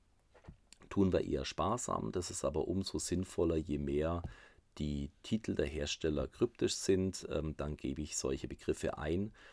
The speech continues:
mache die Hauptverschlagwortung aber über die Lösungsansätze.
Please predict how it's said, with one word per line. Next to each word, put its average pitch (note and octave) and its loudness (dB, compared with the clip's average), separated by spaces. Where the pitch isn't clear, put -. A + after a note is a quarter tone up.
mache - -2
die D2 -2
Hauptverschlagwortung C#2 -2
aber C2+ -4
über C2+ 0
die B1 -6
Lösungsansätze. A2 0